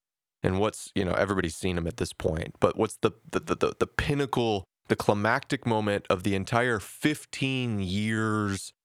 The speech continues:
I don't know how many dozens of movies they had in that final Avengers Endgame, is not Tony Stark just beating Iron Man, beating Thanos to a living pulp and beheading him.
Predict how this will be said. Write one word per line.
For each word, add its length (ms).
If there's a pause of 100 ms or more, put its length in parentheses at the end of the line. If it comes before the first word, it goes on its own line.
(100)
I 60
don't 80
know 60
how 180
many 220
dozens 520
of 140
movies 360
they 120
had 340
in 120
that 220 (300)
final 520
Avengers 480
Endgame, 540 (760)
is 260
not 360 (580)
Tony 320
Stark 460
just 200 (560)
beating 360
Iron 320
Man, 240
beating 460
Thanos 640
to 140
a 20
living 420
pulp 360
and 140
beheading 480
him. 380